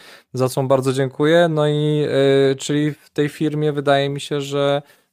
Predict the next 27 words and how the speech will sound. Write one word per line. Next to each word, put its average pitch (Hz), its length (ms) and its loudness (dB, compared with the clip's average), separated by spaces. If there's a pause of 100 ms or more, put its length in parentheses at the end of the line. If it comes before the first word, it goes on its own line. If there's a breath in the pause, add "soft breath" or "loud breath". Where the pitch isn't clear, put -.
no, 139 200 0
ten 147 340 -6
sukces 151 460 -4
był 143 200 -2
budowany 139 800 0
właśnie 135 720 -4 (480 soft breath)
na 139 140 4
ludziach 151 280 2
latami, 139 500 0
no 156 220 -2
i 160 420 -4
znaleźli 170 520 0
swój 143 240 -6
model. 127 440 0 (800)
Co 131 140 -2
prawda 139 300 2
teraz 135 260 -2
mieli 135 200 -6
pewne 131 260 -6
spowolnienie 131 680 -6
i 120 60 -8
tam 120 380 -6
Rage 120 280 -4
Quit 120 220 -8
gdzieś 117 240 -8
tam 117 200 -8
wjeżdża, 120 520 -4